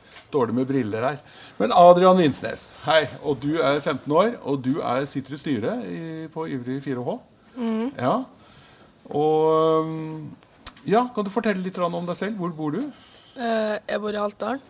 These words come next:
Speaker 1: Ja.
Speaker 2: Eh, rett opp med der vi har møtene våre på skolen.
Speaker 1: Ja.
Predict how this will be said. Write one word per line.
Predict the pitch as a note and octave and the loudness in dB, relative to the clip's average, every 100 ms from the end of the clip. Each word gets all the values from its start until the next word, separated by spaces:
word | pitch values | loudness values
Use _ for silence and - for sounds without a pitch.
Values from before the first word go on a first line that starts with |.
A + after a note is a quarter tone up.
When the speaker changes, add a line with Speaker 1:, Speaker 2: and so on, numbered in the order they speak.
| - | -16
Speaker 1:
Ja. | B2+ C#3+ F3+ - - - - | -12 -10 -12 -20 -20 -20 -14
Speaker 2:
Eh, | A3 A3 G#3 G#3 G3+ G3 F#3 G#3 G#3+ - - _ - - _ | -8 -6 -6 -8 -10 -12 -14 -16 -20 -20 -20 _ -20 -20 _
rett | G#3 G#3 - | -10 -6 -4
opp | G#3 | -4
med | G#3+ G#3 G#3 G3+ _ _ _ _ _ _ - | -2 -2 -2 -6 _ _ _ _ _ _ -2
der | F#3+ G3 | 0 0
vi | G3 | -2
har | G3+ F#3+ F#3+ | -2 -2 -2
møtene | G3+ G3+ F#3+ | -4 -6 -10
våre | F#3 F#3 A#3 - | -10 -6 -6 -6
på | A3 G3+ | -8 -8
skolen. | G3 - G3+ A3 D4+ - | -8 -6 -2 -2 -2 -10
Speaker 1:
Ja. | - | -16